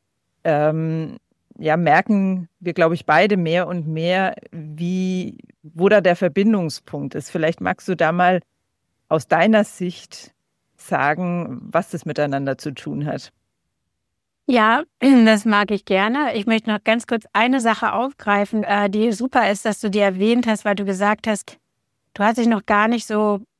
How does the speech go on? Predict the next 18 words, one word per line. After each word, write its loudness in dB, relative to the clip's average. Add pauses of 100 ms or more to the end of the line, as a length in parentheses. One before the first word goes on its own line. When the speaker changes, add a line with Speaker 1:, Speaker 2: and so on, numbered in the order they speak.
(380)
Speaker 2:
in -2
den -2
Wechseljahren 2
gefühlt -2
oder -2
so -8
Speaker 1:
Mhm. -4
Speaker 2:
angesprochen 0
gefühlt, -2
weil 2
du 0
ja 2
quasi -2
erst -4
fünfundvierzig -2
bist. 0 (400)
Äh, 0
ich -6